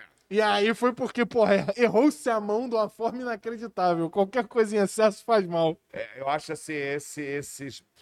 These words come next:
Speaker 2: torta, torta, tem que ter cuidado, que a galera, eu já tive que sair de lugar, e eu que sou cascudo, né?
Speaker 1: Uhum.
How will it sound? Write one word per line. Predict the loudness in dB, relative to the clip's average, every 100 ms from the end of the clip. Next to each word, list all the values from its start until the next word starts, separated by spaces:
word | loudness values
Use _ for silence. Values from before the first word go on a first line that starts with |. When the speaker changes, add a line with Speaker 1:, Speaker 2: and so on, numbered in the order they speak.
| _
Speaker 2:
torta, | -4 -4 -6 -6 -6 -10
torta, | -6 -4 -2 -4 -6 -14
tem | -10 -12
que | _
ter | -10 -8
cuidado, | -10 -6 -6 -6
que | -10
a | -8
galera, | -6 -6 -4 -4 -4
eu | -4 -4
já | -4 -4 -2 -2 -2 -4 -8
tive | -12 -12 -12
que | -20
sair | -10 -6 -4 -6
de | -8 -10 -10
lugar, | -10 -6 -6 -4
e |
eu | -6 -6
que | -8
sou | -6 -4 -2 -2 -4 -8 _
cascudo, | -10 -10 -10 -16 -8 -8 -8 -8
né? | -8 -8 -10
Speaker 1:
Uhum. | -10 -10 -12